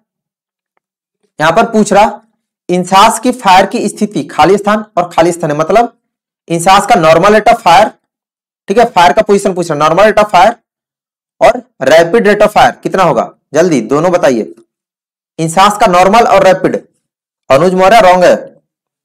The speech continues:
अरे डेविल बंद कैसे कर दे, अच्छा आवाज फंस रहा।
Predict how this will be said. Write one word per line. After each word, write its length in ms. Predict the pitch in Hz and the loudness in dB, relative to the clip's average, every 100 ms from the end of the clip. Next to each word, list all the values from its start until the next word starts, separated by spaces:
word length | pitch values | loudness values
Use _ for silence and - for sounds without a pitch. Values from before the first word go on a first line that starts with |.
| _ _ _ _ _ - | _ _ _ _ _ -2
अरे 180 | 123 151 | 0 2
डेविल 300 | 147 156 180 | 2 2 2
बंद 220 | 131 143 156 | 0 -2 -2
कैसे 180 | 170 - | -6 -4
कर 120 | 127 | -6
दे, 100 | 107 - _ _ _ _ _ | -6 -10 _ _ _ _ _
अच्छा 220 | - 147 | -4 0
आवाज 240 | 135 151 147 | 2 2 0
फंस 220 | 156 151 | -6 0
रहा। 280 | 120 107 | -2 -2